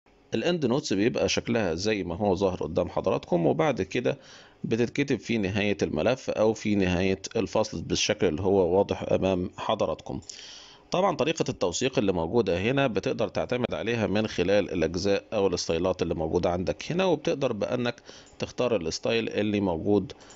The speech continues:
عندك أو اللي انت هتعتمده في البحث بتاعك. على سبيل المثال، أنا دلوقتي لو عايز أدرج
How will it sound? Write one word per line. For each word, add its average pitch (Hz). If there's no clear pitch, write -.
عندك 110
أو 104
اللي 98
انت 110
هتعتمده 92
في 101
البحث -
بتاعك. 104
على 101
سبيل 95
المثال، 82
أنا 180
دلوقتي 160
لو 120
عايز 127
أدرج 131